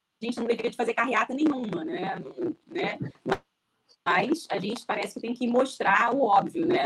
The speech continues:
Que essas pessoas com deficiência são mais vulneráveis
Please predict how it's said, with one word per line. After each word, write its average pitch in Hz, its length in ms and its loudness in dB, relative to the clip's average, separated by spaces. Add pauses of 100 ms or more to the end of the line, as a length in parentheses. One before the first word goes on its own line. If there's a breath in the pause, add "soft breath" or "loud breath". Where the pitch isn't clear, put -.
Que - 100 -4
essas 180 200 -4
pessoas 185 360 0 (800)
com - 80 -14
deficiência - 640 -4
são 285 140 0
mais 240 180 2
vulneráveis 240 1120 0